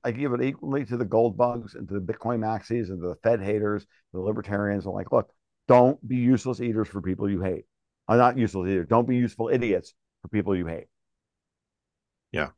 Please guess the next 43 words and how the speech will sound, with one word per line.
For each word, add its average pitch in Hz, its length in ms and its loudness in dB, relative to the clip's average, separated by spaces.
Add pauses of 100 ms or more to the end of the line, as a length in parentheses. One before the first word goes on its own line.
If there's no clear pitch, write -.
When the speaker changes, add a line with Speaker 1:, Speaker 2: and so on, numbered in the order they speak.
(200)
Speaker 1:
You're 120 360 6
on 135 220 8
the 151 80 8
right 139 280 4
side 135 240 4
of 117 60 0
the 120 100 2
argument 110 460 2 (640)
in 131 100 4
the 120 80 6
long 127 400 6
run. 87 220 -4 (580)
But 123 180 -8
right 113 180 2
now, 151 420 2 (800)
you 123 100 2
have 139 160 4
to 135 80 -2
make, 127 280 0 (580)
you 117 120 0
know, 107 280 2
I 117 60 -2
got 127 140 2
news 135 200 0
for 101 200 -4
you. 95 60 -4
The 95 100 -4
world 120 280 4
is 113 80 -6
complicated. 113 640 -2 (220)
The 92 40 -8
world's 107 280 6
dirty. 92 460 2 (720)
And 117 140 0
you're 113 120 4
gonna 123 160 4
have 120 220 2
to 113 260 4 (340)
get 123 140 6
off 127 220 6
of 107 120 -10
your 113 140 -2
friggin' 117 420 0